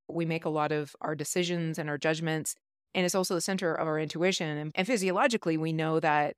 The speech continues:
the heart talks to the brain a lot more than the brain talks to the heart. And naturally, we would assume the opposite. We would think that the brain is running the show, but your heart actually has its own brain cells, it has its own memory and its own way of processing things.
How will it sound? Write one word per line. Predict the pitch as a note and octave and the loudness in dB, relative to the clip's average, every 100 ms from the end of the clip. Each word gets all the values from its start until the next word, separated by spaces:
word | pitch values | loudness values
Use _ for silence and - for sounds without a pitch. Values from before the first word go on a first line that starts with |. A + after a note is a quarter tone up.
| _ | _
the | D#3+ | -8
heart | - A#3+ C4+ C#4 | -2 2 2 0
talks | - F3 - - | 2 2 2 -4
to | F#3 | -2
the | E3+ | -2
brain | C#3+ D3 F#3 A#3+ - | -2 -2 0 -2 -2
a | |
lot | E3 E3+ F3 | 2 4 4
more | D#3+ D3+ D#3 | 0 -2 -2
than | D#3+ | -4
the | D#3 | -6
brain | C#3+ C#3 D3+ D3 C#3+ | -8 -8 -6 -4 -6
talks | - C3+ - | -6 -8 -6
to | |
the | C#3+ | -8
heart. | - G#3 D3+ - _ _ _ | 0 0 0 -4 _ _ _
And | E3+ F3 | 0 2
naturally, | D#4+ F4 A#3+ E3 | 0 0 0 0
we | E3 | 0
would | D#3+ | 0
assume | D#3 - F3+ E3+ | -2 0 0 0
the | D#3+ D3 - | -2 -6 -6
opposite. | - D#3+ E3 - D#3 - - | -8 -4 -4 -2 -4 -4 -6
We | D#3 | -4
would | D#3+ | -2
think | F3+ E3+ | -2 -2
that | D3+ | -4
the | - | -6
brain | C#3+ E3 F3 F3+ | -6 0 2 2
is | D3+ | 0
running | D#3 D3+ | -2 -4
the | C#3 | -6
show, | - A3 D#3+ C#3+ | -2 0 0 2
but | F#3 | 2
your | F#3 | 2
heart | F#3 E4 G#3+ G3 - | 2 4 4 2 0
actually | E3+ - F#3 | -2 0 0
has | F#3 E3+ | 0 0
its | E3+ - | -2 -4
own | D#3+ D#3 | -6 -4
brain | D3 D#3 D#3 | -2 -4 -2
cells, | E3 C#3+ C#3+ | -2 -2 -4
it | - | -6
has | D#3+ C#3+ | -4 -2
its | D3 | -2
own | D3+ D3+ | -4 0
memory | G3+ F#3+ F3 E3 D#3+ | 0 2 0 0 -2
and | - | -2
its | D3+ - | -6 -4
own | D#3 | -2
way | D#3 D3 | -2 -2
of | - | -4
processing | - A#3+ - F3 D#3+ C#3 | -6 -4 -4 -4 -6 -8
things. | - C3+ C#3+ | -6 -6 -6